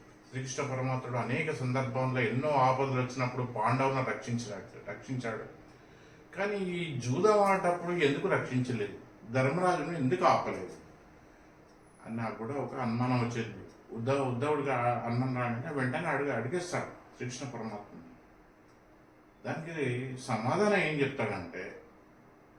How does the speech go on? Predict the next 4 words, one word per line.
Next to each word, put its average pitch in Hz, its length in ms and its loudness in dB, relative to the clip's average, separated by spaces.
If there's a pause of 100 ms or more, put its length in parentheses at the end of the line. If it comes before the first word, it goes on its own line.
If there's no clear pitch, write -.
(920)
"వాళ్ళు 120 580 2
నా 175 300 2
సహాయం 139 600 0
అడగలేదు, 151 600 2